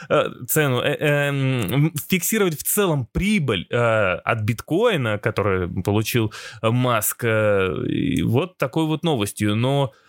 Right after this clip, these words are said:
э, мне кажется, все-таки, м, ну, как-то вот, как, как-то странно, да, тоже брать,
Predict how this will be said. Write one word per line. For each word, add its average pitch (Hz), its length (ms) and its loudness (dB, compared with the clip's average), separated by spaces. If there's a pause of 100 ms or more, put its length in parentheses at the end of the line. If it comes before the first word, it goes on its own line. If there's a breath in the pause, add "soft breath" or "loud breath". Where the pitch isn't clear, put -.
(200 loud breath)
э, 110 340 2
мне 113 460 0
кажется, 156 440 -2
все-таки, 131 680 -2
м, 117 1900 0
ну, 165 160 2
как-то 175 300 -2
вот, 165 220 -2
как, - 320 -4
как-то - 280 0
странно, 131 500 -2
да, 160 120 0
тоже 123 420 0
брать, 139 480 -2